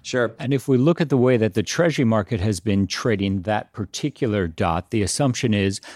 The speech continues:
Speaker 2: that in a world with effectively zero term premium, the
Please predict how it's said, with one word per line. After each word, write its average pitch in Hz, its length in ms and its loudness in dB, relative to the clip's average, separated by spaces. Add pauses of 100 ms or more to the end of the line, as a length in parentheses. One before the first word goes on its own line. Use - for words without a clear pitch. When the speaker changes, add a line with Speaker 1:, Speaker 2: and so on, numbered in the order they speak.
(140)
Speaker 2:
that 120 260 2
in 127 160 4
a 113 60 4
world 120 340 4
with 110 140 2
effectively 110 640 0
zero 110 460 2
term 110 340 -2
premium, 98 640 0 (320)
the 101 480 2